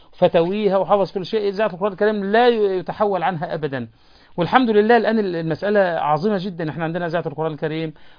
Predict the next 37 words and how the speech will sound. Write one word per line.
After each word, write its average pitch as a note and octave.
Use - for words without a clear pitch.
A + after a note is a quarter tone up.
ومش D#3+
عارف D#3+
قناة E3
المجد D#3
للقرآن D#3
الكريم، D#3
وفي D#3+
قنوات F3
تانية، D3
قنا-، E3
ق-، D#3+
قنوات D#3
القراء D#3+
المصريين، D#3+
و-، G#3+
وفي G#3+
قناة A3
الحديث F#3+
الشريف. F#3
يعني F3
الحمد F#3+
لله F#3+
كثر G#3
خير G3+
الله E3
وطاب، G3+
كما F3+
قال F#3
عمر F3+
ابن E3+
الخطاب F3+
رضي E3+
الله D#3
عنه. A#2+
على F3+
كل A3
حال، A#3+